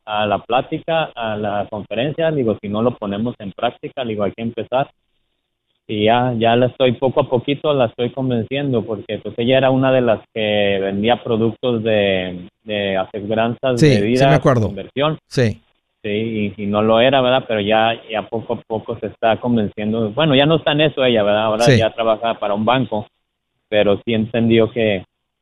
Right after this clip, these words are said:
Speaker 1: el motivo principal de, de las inversiones, ¿verdad? Hacerlas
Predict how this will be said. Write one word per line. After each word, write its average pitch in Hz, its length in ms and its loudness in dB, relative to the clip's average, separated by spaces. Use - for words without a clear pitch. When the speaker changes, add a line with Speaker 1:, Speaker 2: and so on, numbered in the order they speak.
Speaker 1:
el 107 160 -6
motivo 110 840 2
principal 107 560 -4
de, 104 360 -2
de 104 80 -6
las 101 200 -2
inversiones, 113 520 -4
¿verdad? 120 220 4
Hacerlas 123 340 0